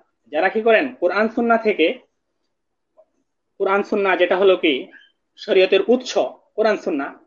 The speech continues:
এবং তার পাশাপাশি কিয়াস, ইজতিহাদ, এরপরে ইজমা, এগুলো তো আছেই, বাকি এটাও কোরআন সুন্নাহর মোতাবেক হতে হবে। কোরআন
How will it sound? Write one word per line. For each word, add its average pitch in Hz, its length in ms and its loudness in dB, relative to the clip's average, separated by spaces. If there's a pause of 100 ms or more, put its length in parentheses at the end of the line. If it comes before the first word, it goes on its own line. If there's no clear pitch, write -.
(480)
এবং 254 220 -2
তার 233 180 2
পাশাপাশি 226 400 -2
কিয়াস, 185 400 2 (500)
ইজতিহাদ, 170 580 0 (400)
এরপরে 175 240 0 (100)
ইজমা, 180 260 -2 (140)
এগুলো 202 200 6
তো 233 60 4 (100)
আছেই, 226 260 4 (920)
বাকি 185 180 -4 (100)
এটাও 269 240 4
কোরআন 233 220 2
সুন্নাহর 247 240 0
মোতাবেক 190 320 -2
হতে 123 200 -10
হবে। 123 160 -6 (220)
কোরআন 180 160 -4